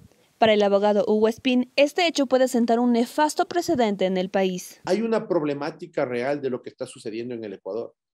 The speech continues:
Speaker 2: Cada día nosotros encontramos un mayor número de armas de alto poder que están entregadas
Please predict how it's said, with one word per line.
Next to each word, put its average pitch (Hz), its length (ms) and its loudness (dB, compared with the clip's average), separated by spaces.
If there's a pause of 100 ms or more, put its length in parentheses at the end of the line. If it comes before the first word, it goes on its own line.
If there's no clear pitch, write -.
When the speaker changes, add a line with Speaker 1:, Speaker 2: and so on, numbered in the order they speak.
(140)
Speaker 2:
Cada 180 240 0
día 196 180 0
nosotros 175 400 -4
encontramos 156 560 -6
un 156 120 -4
mayor 147 280 -4
número 160 320 -2
de 131 140 -4
armas 160 420 -6
de 147 80 -2
alto 156 260 -6
poder 151 320 -2
que - 60 -20
están 139 240 -10
entregadas 151 720 -4